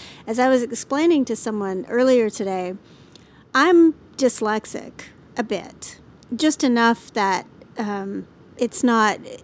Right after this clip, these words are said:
it's not difficult for me to read or anything like that, but I do see things backwards. And in my head,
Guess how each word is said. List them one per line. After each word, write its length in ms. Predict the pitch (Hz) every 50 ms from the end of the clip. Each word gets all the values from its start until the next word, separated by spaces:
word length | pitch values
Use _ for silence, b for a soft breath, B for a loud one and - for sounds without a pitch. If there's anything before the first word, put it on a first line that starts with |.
| - - -
it's 300 | - - - 247 - 320
not 240 | 302 285 277 233
difficult 400 | 208 254 233 - 247 233 233 208
for 120 | - - 226
me 120 | 214 214 202
to 80 | 202
read 340 | 196 208 240 247 240 226 220
or 100 | 214 202
anything 340 | 196 190 196 202 - 226 208
like 220 | 202 196 185 190 -
that, 240 | 262 254 226 185 -
but 80 | 208
I 100 | 214 220 226
do 180 | 214 285 294
see 240 | 285 - - 262 262
things 280 | 247 - 233 214 214 196
backwards. 680 | - 185 175 180 - - 151 120 101 - - - - - - - b b b b b b b b b b b b _ -
And 640 | 220 220 220 214 214 214 214 214 208 208 202 - - b b b b b b - - -
in 140 | 277 294 302
my 180 | 294 285 269
head, 760 | 254 208 - - 247 330 349 277 190 185 190 175 175 208 -